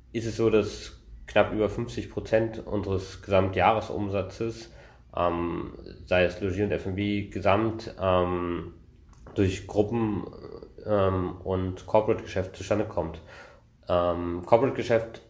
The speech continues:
ist gleich null, wie Laura gerade schon gesagt hat. Also Corporate-Übernachtungsbuchungen, wo wir früher unsere Stammgäste hatten, von montags bis donnerstags, von den umliegenden Firmen,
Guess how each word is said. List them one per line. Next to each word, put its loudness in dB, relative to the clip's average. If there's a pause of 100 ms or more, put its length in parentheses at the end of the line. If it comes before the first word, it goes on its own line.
(120)
ist -10
gleich 6
null, 0
wie -2
Laura 8
gerade 2
schon -2
gesagt 2
hat. -2 (320)
Also 0
Corporate-Übernachtungsbuchungen, 2 (160)
wo -4
wir 0
früher 4
unsere 2
Stammgäste 2
hatten, 2
von -2
montags 0
bis -8
donnerstags, 2
von -2
den 2
umliegenden 2
Firmen, 2